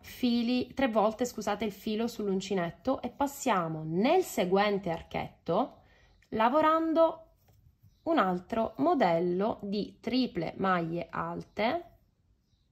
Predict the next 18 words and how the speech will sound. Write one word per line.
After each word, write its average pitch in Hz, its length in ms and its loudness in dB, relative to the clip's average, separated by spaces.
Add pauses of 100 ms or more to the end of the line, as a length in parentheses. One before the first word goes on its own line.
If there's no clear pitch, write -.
(120)
separate 226 1080 0 (200)
dalla 175 440 -2
catenella. 185 880 -4 (240)
Quindi 165 340 -4
prima 190 380 -2
maglia 170 260 -2
altissima, 269 880 -4
tripla 165 380 -6
maglia 151 340 -8
alta, - 420 -6 (420)
una 240 280 4
catenella 285 880 0 (380)
e 175 360 -2 (220)
tripla 240 440 0
maglia 226 500 0
alta, 170 580 -4 (160)
una 165 320 -4
catenella 240 1000 -2